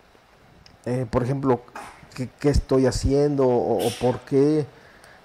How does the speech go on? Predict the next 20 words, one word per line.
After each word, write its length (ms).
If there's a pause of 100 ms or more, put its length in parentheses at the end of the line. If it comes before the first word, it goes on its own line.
Me 120
van 160
a 40
decir, 220
"No, 100
pues, 420
¿qué 180
es 140
esto?". 480
No, 140
pues, 240
es 180
un 120
autorretrato. 840 (2000)
Pues, 580
mi 160
gorra, 760 (500)
eh, 200
el 140
cabello, 960